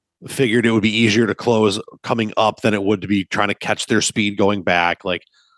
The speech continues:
it won't happen again." And then, like, last year, like, after last year and after ev-, how everything happened and how we, like, we couldn't do, I mean, we did it again against the Bengals. Oh, look, they need three yards and my linebackers are lined up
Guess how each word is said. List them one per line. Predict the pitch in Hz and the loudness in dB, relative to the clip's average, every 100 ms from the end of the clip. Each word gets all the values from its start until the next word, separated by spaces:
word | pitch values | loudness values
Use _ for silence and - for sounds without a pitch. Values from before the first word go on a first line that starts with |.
| _ _ _ _ _ _ _ _ _ | _ _ _ _ _ _ _ _ _
it | 156 | -2
won't | 147 135 113 | 0 0 0
happen | 113 90 | 0 0
again." | 98 90 78 76 _ _ 127 | 0 -2 -4 -10 _ _ -2
And | 120 | 0
then, | 117 107 | 0 0
like, | 104 98 _ | -2 -2 _
last | - 104 110 92 - 123 | -6 0 0 0 -2 -2
year, | 113 | 0
like, | 107 101 | 0 0
after | 98 107 | 0 -2
last | 98 87 | -2 -4
year | 110 | -4
and | 95 | -4
after | 90 101 95 98 | -4 -4 -6 -6
ev-, | |
how | - 101 | -2 0
everything | 101 92 95 | 2 0 -4
happened | 87 95 95 | -2 -2 -2
and | 92 | -4
how | 95 | -2
we, | 90 95 | -4 -4
like, | 98 85 | -2 -2
we | 95 | -4
couldn't | - - 120 110 | -4 -4 -4 -2
do, | 113 107 104 101 - - - | 0 2 2 0 -4 -10 -2
I | |
mean, | 151 | 0
we | 147 | 0
did | 139 185 | 0 0
it | |
again | 170 180 | -2 -2
against | 160 143 | -2 -2
the | 135 | -2
Bengals. | 139 87 80 - _ _ _ _ _ | -2 -4 -10 -16 _ _ _ _ _
Oh, | 180 208 | -2 0
look, | 202 139 - _ _ _ _ _ - | 2 0 -4 _ _ _ _ _ -4
they | 113 160 | 0 2
need | 185 175 | 2 0
three | - 165 185 | -2 0 0
yards | 175 165 120 92 90 | 2 2 2 0 -4
and | 120 110 | -4 -2
my | 120 139 | 0 0
linebackers | 123 190 180 113 101 104 95 | 0 0 0 -2 -2 -4 -2
are | 104 | -2
lined | 101 104 101 | -2 -4 -4
up | 95 | -6